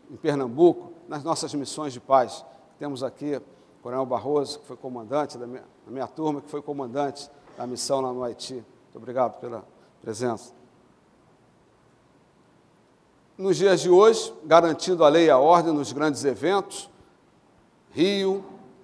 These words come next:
Operação Rio, Jogos Pan-Americanos,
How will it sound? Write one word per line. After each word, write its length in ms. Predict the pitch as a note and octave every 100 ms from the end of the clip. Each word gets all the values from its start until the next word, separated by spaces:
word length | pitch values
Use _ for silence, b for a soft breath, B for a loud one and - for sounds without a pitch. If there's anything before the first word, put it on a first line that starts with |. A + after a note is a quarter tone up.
| _ _ _
Operação 540 | - A2 D3 C3+ D3 A2+
Rio, 480 | C#3+ F3 E3 E3
Jogos 380 | D3+ D3+ D3+ D3
Pan-Americanos, 1120 | D3 C#3+ C3 B2+ G#2+ - D#3+ D#3+ D3+ D3 -